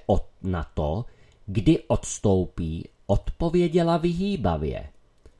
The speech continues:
"Budeme se muset zamyslet nad tím, jestli jsem svou práci odvedla správně." Eh, znovu k tomu dodala,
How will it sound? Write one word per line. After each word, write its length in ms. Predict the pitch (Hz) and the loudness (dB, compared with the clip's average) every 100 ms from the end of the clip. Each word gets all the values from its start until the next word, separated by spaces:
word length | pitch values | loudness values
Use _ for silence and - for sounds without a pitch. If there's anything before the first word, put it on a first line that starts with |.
| _ _ | _ _
"Budeme 460 | 90 113 156 175 185 | 0 4 6 6 4
se 200 | - 135 | 4 6
muset 440 | 120 135 156 135 | 6 4 2 2
zamyslet 680 | 95 87 117 143 - 110 80 - | 2 2 2 2 0 -2 -2 -4
nad 200 | 90 85 - - | -4 -6 -10 -4
tím, 480 | 120 123 127 131 131 - _ | 0 2 2 0 -4 -14 _
jestli 480 | 92 120 - - 196 | 0 0 0 0 2
jsem 420 | 196 - 175 170 | 2 0 0 0
svou 360 | - 90 80 64 | -4 -2 -2 0
práci 680 | - - 117 110 - 113 - | -2 0 2 0 -2 -6 -4
odvedla 500 | 104 85 90 85 80 | -4 -2 -4 -2 -4
správně." 1120 | - - - 98 95 101 101 98 90 80 60 | -6 -12 -6 -2 0 2 2 2 0 -2 -4
Eh, 1500 | - - _ _ _ - - _ _ - 101 98 90 85 85 - - - | -12 -20 _ _ _ -20 -20 _ _ 0 2 4 2 0 -4 -6 -8 -8
znovu 340 | 92 170 165 | 0 2 2
k 120 | 156 - | 2 2
tomu 240 | 117 90 | 2 4
dodala, 580 | 98 101 135 151 147 | 2 4 6 6 4